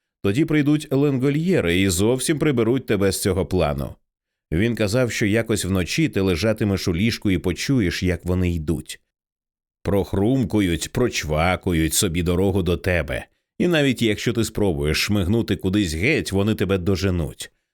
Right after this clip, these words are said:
Завдяки своїм маленьким, прутким "досить уже", оголосила Лорел. Голос її прозвучав сухо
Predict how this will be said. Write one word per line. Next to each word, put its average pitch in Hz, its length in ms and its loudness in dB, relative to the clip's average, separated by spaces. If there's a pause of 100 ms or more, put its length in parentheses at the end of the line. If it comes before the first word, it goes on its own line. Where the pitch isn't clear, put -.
(100)
Завдяки 131 460 0
своїм 107 360 0
маленьким, 110 680 0
прутким 101 640 -2
"досить 104 440 0
уже", 85 360 0 (360)
оголосила 104 580 0
Лорел. 113 460 -2 (340)
Голос 202 400 0
її 120 140 4
прозвучав 90 520 0
сухо 151 500 0